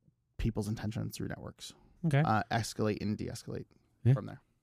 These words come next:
Speaker 2: Well, yeah, that's also a good point to talk about here, too. A lot of your specialty is in, uh,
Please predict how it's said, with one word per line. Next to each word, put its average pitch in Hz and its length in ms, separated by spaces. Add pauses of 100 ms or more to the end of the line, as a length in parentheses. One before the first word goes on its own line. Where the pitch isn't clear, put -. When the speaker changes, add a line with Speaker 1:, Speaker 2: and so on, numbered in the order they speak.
(420)
Speaker 2:
Well, 127 160
yeah, 107 200
that's 104 180
also 110 220
a 95 40
good 95 220
point 87 240
to - 60
talk 90 200
about 87 220
here, 85 180
too. - 320
A - 60
lot 87 160
of 85 60
your 82 300
specialty 85 720
is 85 140
in, 85 240 (680)
uh, 82 420